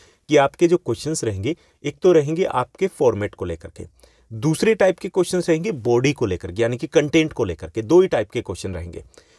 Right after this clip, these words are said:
तो फॉर्मेट को हम साथ साथ कवर कर रहे हैं, यहाँ पे बॉडी आ गई। अब बॉडी की ये बात करें तो बॉडी में कई सारे क्वेश्चंस बनेंगे। एक तो ये कि इसमें हम क्या राइट करेंगे, तो बॉडी में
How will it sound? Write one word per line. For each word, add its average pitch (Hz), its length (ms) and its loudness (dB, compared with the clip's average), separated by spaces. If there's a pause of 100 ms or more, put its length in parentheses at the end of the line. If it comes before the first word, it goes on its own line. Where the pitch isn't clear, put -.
(120)
तो 156 60 2
फॉर्मेट 139 440 4
को 180 100 0
हम 175 100 2
साथ 143 220 0
साथ 160 160 0
कवर 135 260 0
कर 135 140 2
रहे 156 100 -2
हैं, 185 60 -2
यहाँ 123 160 0
पे 165 100 0
बॉडी 90 280 -2
आ 90 100 -2
गई। 98 180 -2 (500)
अब 156 100 4
बॉडी 131 380 4
की 208 100 -4
ये 196 80 6
बात 135 280 2
करें 117 280 -2
तो 151 180 -2
बॉडी 120 440 2
में 139 260 -2 (240)
कई 127 140 0
सारे 127 240 0
क्वेश्चंस - 420 -6
बनेंगे। 98 280 0
एक 120 180 -4
तो 147 60 0
ये 120 180 2
कि 139 120 -4
इसमें 120 340 -2
हम 107 260 -4 (160)
क्या 98 160 0
राइट 92 240 -2
करेंगे, 98 340 -6 (500)
तो 156 80 6
बॉडी 143 360 4
में 165 200 2